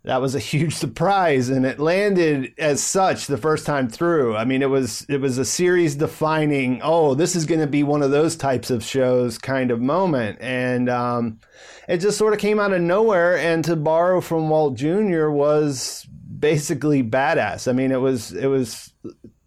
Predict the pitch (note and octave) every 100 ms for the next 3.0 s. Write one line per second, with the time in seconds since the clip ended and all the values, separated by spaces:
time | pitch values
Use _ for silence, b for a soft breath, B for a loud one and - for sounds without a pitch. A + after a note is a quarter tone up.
0 | _ - A2+ G2 D3 D3+ E3+ F3 F3 G3
1 | A3+ G3 F3+ E3 D3+ - - E3 D#3 C3
2 | A#2+ C#3 C3+ C#3 C#3 A2 C3+ B2+ A#2+ A2